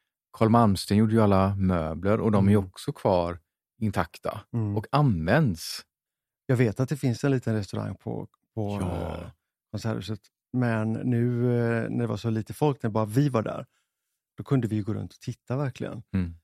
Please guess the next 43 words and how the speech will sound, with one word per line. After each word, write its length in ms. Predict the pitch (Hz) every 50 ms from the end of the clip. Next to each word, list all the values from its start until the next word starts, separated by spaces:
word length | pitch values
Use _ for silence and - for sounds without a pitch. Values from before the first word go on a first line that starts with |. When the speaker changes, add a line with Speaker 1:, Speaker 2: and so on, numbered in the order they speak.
| _ _ _
Speaker 2:
Den 200 | - 131 143 151
lilla 240 | 156 165 156 135 117
restaurangen 600 | 113 107 95 - 110 110 101 101 101 101 107 107
längst 280 | 113 143 156 165 151 -
in 100 | 156 131
i 40 | 120
hörnet 420 | 117 117 107 98 98 101 113 120 _ _ _ _ _ _ _ _ _ -
var 400 | 139 123 107 107 104 101 104 98 _ _ _ _ _ _ _ _
som 180 | _ _ - 104
hämtad 500 | 104 123 131 113 101 - _ - 107 -
ur 100 | 113 120
en 120 | 117 101
film 600 | 92 - - 127 113 98 95 95 95 95 95 95
på 260 | - - 113 104 104 101
fyrtiotalet. 720 | - - 110 - - - - - 101 - 110 127 135 127
Speaker 1:
Mm. 260 | 117 107 95 85 85 85 - _ _ _ _ _ _ _ _ _ _ _
Speaker 2:
Det 60 | - 120
var 120 | 123 123
vita 360 | 123 139 131 117 - - 117
dukar. 840 | 104 101 120 113 104 101 _ - - 107 104 104 101 101 104 104 98 _ _ _ _ _ _ _ _ _ _ _ _ _ -
Det 120 | - 123
var 120 | 127 143 143
som 160 | - - 135
en 80 | 131 127
kuliss. 560 | - 135 127 151 170 - - - - - -
Speaker 1:
Mm. 240 | 127 113 98 87 90 - _ _ _ _ _ _ _ _ _
Speaker 2:
Och 100 | - 127
så 80 | 107 135
läste 280 | 131 127 123 117 - 127
man 140 | 117 113
menyn 460 | 113 110 113 117 123 135 147 160 147 143
och 100 | 127 120
det 60 | 123
var 180 | 113 123 120
verkligen 380 | 110 117 117 110 - - 107 98
så 100 | - -
här, 100 | 104 101
"Jag 160 | - 117 107
vill 160 | 101 110 123
äta 220 | 151 151 131 - -
allt 320 | - - 95 98 101 - -
det 60 | 165
här. 260 | 143 120 110 - -